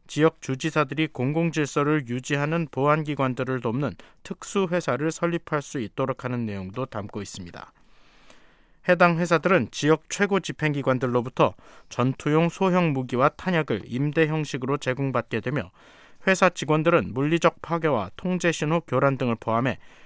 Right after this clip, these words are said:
공중, 해저, 해상의 무인형 장비 이동을 막을 권한을 부여받는다고 통신은 설명했습니다.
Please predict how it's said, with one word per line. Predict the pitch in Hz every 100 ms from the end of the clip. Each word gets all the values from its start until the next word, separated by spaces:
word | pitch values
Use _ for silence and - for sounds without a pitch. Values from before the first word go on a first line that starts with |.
| -
공중, | - 135 147 135 98 -
해저, | 160 151 120 87 -
해상의 | 156 151 151 156
무인형 | 120 117 147 147 151 139
장비 | 113 113 123 135 117
이동을 | 113 123 151
막을 | 123 104 123 151
권한을 | - 123 123 110 85 - -
부여받는다고 | - 127 123 117 110 101 95 90 120 123
통신은 | - 139 107 110
설명했습니다. | 120 120 117 98 - 92 90 -